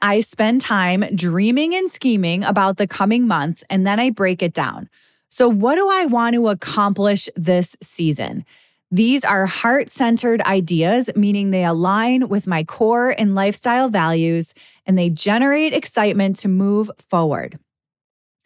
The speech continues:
From there, I really feel into the goal. So how am I gonna know when they're achieved? How do I want to feel?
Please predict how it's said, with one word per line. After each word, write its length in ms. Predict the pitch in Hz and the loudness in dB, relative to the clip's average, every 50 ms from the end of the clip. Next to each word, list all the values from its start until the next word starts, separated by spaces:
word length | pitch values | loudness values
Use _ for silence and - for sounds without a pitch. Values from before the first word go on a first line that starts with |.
| _ _ - - - - _ _ - | _ _ -20 -20 -20 -20 _ _ 0
From 200 | 233 226 220 214 | 2 2 4 2
there, 320 | 208 202 214 254 285 - | 2 2 0 0 0 0
I 100 | - 254 | 0 0
really 400 | 233 220 202 226 247 277 359 403 | 0 2 2 2 2 2 0 -2
feel 600 | 359 - - _ - 233 233 247 247 254 254 254 - - | -2 -6 -12 _ -2 0 2 2 2 2 2 0 0 0
into 280 | 214 208 214 208 233 | 0 0 0 0 0
the 120 | 202 196 185 | -2 -2 -2
goal. 380 | 170 185 175 160 147 - - | 0 0 -2 -2 -2 -4 -6
So 180 | 151 - 196 175 | -4 -2 -2 -2
how 340 | 165 - - 240 233 262 294 | -2 -2 0 2 2 2 2
am 80 | 311 | 2
I 140 | 349 349 339 | 0 0 0
gonna 220 | 285 320 302 302 269 | 0 0 0 2 2
know 420 | 220 196 185 180 185 202 220 233 | 2 2 2 0 2 2 0 0
when 220 | 240 220 208 202 190 | 0 0 0 0 0
they're 180 | 190 190 190 | 0 0 0
achieved? 680 | - - 185 - - - - 196 170 135 98 82 - - - - - - _ _ | -2 -2 -4 -4 -4 -4 -2 -2 -2 -4 -4 -8 -12 -16 -18 -20 -20 -20 _ _
How 220 | - - 262 269 | -2 0 2 2
do 140 | 285 339 330 | 2 2 2
I 180 | 320 330 311 285 | 2 2 2 0
want 380 | 240 226 226 240 254 226 190 - | 0 0 0 0 -2 -2 -4 -4
to 280 | - 247 240 233 226 - - | -2 -2 0 0 -2 -4 -6
feel? 840 | - - - - - - - 262 269 285 254 202 160 123 - - | -12 -20 -20 -20 -20 -2 0 2 2 4 2 2 0 -2 -6 -10